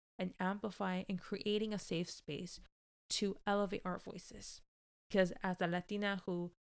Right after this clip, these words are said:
was born and raised in the U S and seeing the lack of representation in traditional media about our voices and stories and seeing the stereotypical, seeing stories that were not even reflecting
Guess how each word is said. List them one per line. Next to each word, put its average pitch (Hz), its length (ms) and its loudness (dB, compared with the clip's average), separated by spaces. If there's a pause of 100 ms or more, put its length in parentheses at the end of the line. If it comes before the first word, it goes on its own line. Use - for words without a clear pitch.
(200)
was 190 140 0
born 196 260 0
and 254 120 2
raised 214 280 2
in 202 60 -2
the 202 100 0
U 185 220 0
S 170 380 -4 (200)
and 180 200 2
seeing 185 360 0
the 175 120 2
lack 170 280 2
of 202 120 0
representation 208 760 0
in 196 140 -2
traditional 214 560 -2
media 269 300 0
about 180 260 0
our 185 140 2
voices 233 420 -2
and 190 140 -2
stories 220 560 0 (160)
and 196 200 0
seeing 196 360 -4
the 190 80 -2
stereotypical, 190 840 -4 (320)
seeing 208 160 -2
stories 214 400 0
that 202 160 0
were 196 100 0
not 196 160 -2
even 208 260 -6
reflecting 202 680 -4